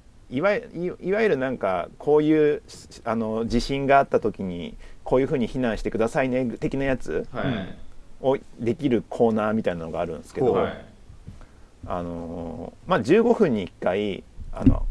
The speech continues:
Speaker 1: アナウン-、あの、ガイドが案内してくれるっていうやつになってて、い-、一回のガイドにつき、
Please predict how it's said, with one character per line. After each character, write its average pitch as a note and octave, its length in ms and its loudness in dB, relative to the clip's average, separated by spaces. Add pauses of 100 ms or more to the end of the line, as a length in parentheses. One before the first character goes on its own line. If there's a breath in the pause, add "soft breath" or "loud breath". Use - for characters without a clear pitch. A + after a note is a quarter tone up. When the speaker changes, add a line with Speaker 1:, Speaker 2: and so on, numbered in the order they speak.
(100)
Speaker 1:
ア A#2+ 100 2
ナ F#3 180 0
ウ F#3+ 80 -2
ン-、 - 80 -8
あ A2 120 0
の、 F#2 360 -6
ガ D3 160 6
イ E3+ 60 4
ド F3 120 2
が E3 260 4
案 D#3 160 0
内 D3+ 140 0
し - 60 -12
て F#2+ 100 -6
く - 80 -6
れ F2 80 -2
る - 80 -6
っ - 40 -8
て - 200 -14
い D#2 80 -6
う - 120 -8 (320)
や F#2+ 120 -4
つ - 80 -12
に E2 100 -10
な D2 80 -10
っ - 20 -20
て - 80 -18
て、 G2+ 340 -2 (100)
い-、 A2 60 -6 (200)
一 D3 220 -6
回 G3 180 6
の B2+ 100 0
ガ F#2+ 140 4
イ F#2+ 80 -2
ド G2 80 -6
に F#2+ 120 -8
つ - 120 -20
き、 D3+ 320 -6